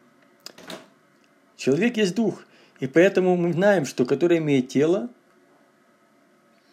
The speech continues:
вернее, имеет душу и живёт в теле.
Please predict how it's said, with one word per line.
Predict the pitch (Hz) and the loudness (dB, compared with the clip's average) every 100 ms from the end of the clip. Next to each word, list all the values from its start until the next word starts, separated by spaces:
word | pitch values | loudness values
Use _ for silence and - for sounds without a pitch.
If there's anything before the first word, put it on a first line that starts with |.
| _ _ _ _ _ _ - | _ _ _ _ _ _ -8
вернее, | 127 135 120 131 | -2 0 0 0
имеет | 135 131 101 | 0 0 0
душу | 135 - 202 | -4 -4 -6
и | 147 | -4
живёт | 117 147 151 | -2 -4 -4
в | |
теле. | - 117 85 | -2 -2 -2